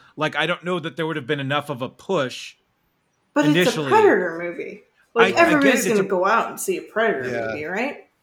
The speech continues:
Speaker 3: There's
Speaker 1: Right. No, and I, and I get that part of it, but at the same time, I, I have a feeling that, it, again, it's one of those franchises that has not necessarily languished in a weird spot, but, you know, you had one and two, and then you had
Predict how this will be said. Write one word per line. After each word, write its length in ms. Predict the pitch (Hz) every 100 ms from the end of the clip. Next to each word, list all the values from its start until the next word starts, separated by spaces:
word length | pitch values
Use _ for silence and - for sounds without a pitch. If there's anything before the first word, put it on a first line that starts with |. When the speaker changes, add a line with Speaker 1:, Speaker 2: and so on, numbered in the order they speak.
| _ _
Speaker 3:
There's 180 | 170 160
Speaker 1:
Right. 300 | 233 185 -
No, 260 | 160 226
and 80 | 196
I, 100 | 156 147
and 140 | 160
I 60 | 160
get 320 | 147 202 -
that 260 | 180 202
part 240 | - 165 160
of 100 | 143
it, 160 | 151
but 140 | - 156
at 100 | 151
the 60 | 135
same 260 | - 147
time, 360 | 131 151 160 139 127
I, 220 | 135 139
I 140 | 135
have 200 | 135 139
a 60 | 135
feeling 600 | 131 139 143 143 139 123
that, 300 | 123 117 120
it, 180 | - 127
again, 240 | - 147 131
it's 140 | -
one 120 | 139
of 120 | 147
those 300 | 135 131 120 - - - - _
franchises 800 | - - 220 254 180 170 139 151 135
that 160 | 160
has 400 | 131 151 131 - _ _ _
not 280 | 170 247 214
necessarily 680 | 196 180 - 202 190 170
languished 720 | 147 147 226 180 156 156 - _
in 160 | 156 160
a 40 |
weird 320 | 135 156 143
spot, 540 | - - 180 196 - 120
but, 280 | 143 139 135 _ _ _ -
you 160 | 156
know, 80 | 170
you 180 | 160 151
had 220 | 156 160
one 160 | 165 156
and 120 | 131
two, 280 | 170 165 156
and 120 | 143
then 120 | 143
you 100 | 139
had 460 | 123 139 139 135